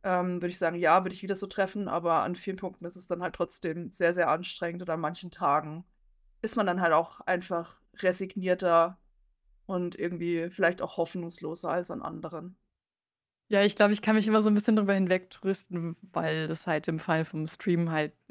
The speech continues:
Speaker 2: äh, fremde Leute im Internet sind und im Internet existieren gefühlt keine Regeln. Also selbst wenn du irgendwas der Polizei sagen würdest, die machen ja eh nix so. <laughs> Also wenn, wenn dahingehend was, äh, passieren würde. Äh, aber ja,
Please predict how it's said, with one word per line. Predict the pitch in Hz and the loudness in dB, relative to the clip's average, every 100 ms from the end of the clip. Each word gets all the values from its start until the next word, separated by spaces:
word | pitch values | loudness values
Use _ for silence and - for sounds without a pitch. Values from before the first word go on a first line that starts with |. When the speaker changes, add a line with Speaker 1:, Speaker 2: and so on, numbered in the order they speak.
| - | -12
Speaker 2:
äh, | 175 | -8
fremde | - 180 170 | -2 0 2
Leute | 170 170 | 2 2
im | 175 | 0
Internet | 196 196 185 | 2 2 2
sind | 208 208 214 | 2 2 2
und | 175 165 | -2 -2
im | 165 | -2
Internet | 170 175 180 170 - - - _ _ _ 185 - 269 | -2 0 0 0 -2 -14 -20 _ _ _ -16 -10 -8
existieren | 170 - 165 - 190 180 | -6 -6 -6 0 2 2
gefühlt | 170 - 196 185 | 0 2 0 0
keine | - 185 180 | 0 2 2
Regeln. | 175 185 196 214 | 2 2 4 4
Also | 185 160 | 2 2
selbst | 156 156 - | 0 -2 -4
wenn | |
du | 151 151 | -2 -2
irgendwas | - - 147 147 - _ _ - | -2 -2 -4 -4 -8 _ _ -6
der | |
Polizei | 165 165 - 170 | -2 -2 2 2
sagen | 165 160 160 | 2 -2 -2
würdest, | 156 - | -6 -6
die | |
machen | 156 151 | -4 -2
ja | 151 | -2
eh | 165 | 0
nix | 202 - - | -2 -6 -4
so. | 214 254 | 2 2
<laughs> | - - - _ _ - | 0 -12 -20 _ _ 0
Also | 214 214 180 | 2 4 4
wenn, | 185 185 170 - _ _ | 4 2 -2 -10 _ _
wenn | 190 175 | 0 4
dahingehend | 170 180 180 180 | 6 4 4 4
was, | 175 175 | 2 0
äh, | - 175 | 0 0
passieren | 180 170 180 170 | 0 0 0 2
würde. | 175 190 202 _ _ _ _ _ _ _ _ _ _ _ - | 2 0 -4 _ _ _ _ _ _ _ _ _ _ _ 2
Äh, | |
aber | 185 175 175 175 170 - 175 170 170 170 220 | 6 6 6 6 4 4 4 4 4 2 0
ja, | 175 160 160 | 0 2 2